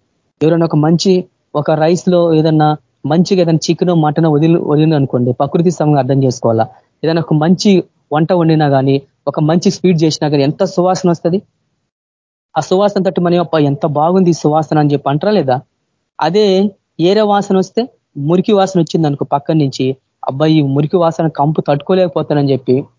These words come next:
మనం ఏం చేస్తాం? అక్కడి నుంచి వెళ్ళిపోతాం. కానీ ఆ, ఆ మంచి వాసన వచ్చినప్పుడు ఏమైంది? ఇంకా అక్కడే ఉండి, "అబ్బా, ఎంత బాగుంది ఈ వాసన" అనిపిస్తుంది. ఒక్కసారి మేము పని చేస్తుంటే, మేము పోతా ఉంటే, ఇల్లు, ఇల్లు, ఇంటి పక్కల చాలా మంది వండుతుంటారు కదా,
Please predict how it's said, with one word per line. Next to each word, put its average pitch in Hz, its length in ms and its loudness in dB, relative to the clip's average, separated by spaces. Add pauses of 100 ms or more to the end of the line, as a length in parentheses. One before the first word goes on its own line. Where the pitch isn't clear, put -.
(120)
మనం 143 100 0
ఏం 170 160 2
చేస్తాం? 170 220 -2
అక్కడి 151 180 -2
నుంచి 156 120 0
వెళ్ళిపోతాం. 165 420 -2 (1700)
కానీ 202 280 2
ఆ, 170 100 0 (120)
ఆ 170 100 0
మంచి 185 300 0
వాసన 202 240 0
వచ్చినప్పుడు 185 320 0
ఏమైంది? 185 200 2
ఇంకా 170 220 0
అక్కడే 190 220 -2
ఉండి, 175 160 2
"అబ్బా, 151 120 0
ఎంత 143 240 -2
బాగుంది 165 440 0
ఈ - 20 4
వాసన" 143 300 0
అనిపిస్తుంది. 135 400 -2 (360)
ఒక్కసారి 185 360 -2
మేము 175 120 0
పని 170 260 0
చేస్తుంటే, 165 420 0
మేము 156 220 2 (320)
పోతా 165 240 -2
ఉంటే, 156 260 0
ఇల్లు, 156 420 2
ఇల్లు, 156 220 2
ఇంటి 160 300 4
పక్కల 156 460 -2
చాలా 147 140 2
మంది 151 240 2
వండుతుంటారు 151 420 2
కదా, 123 180 0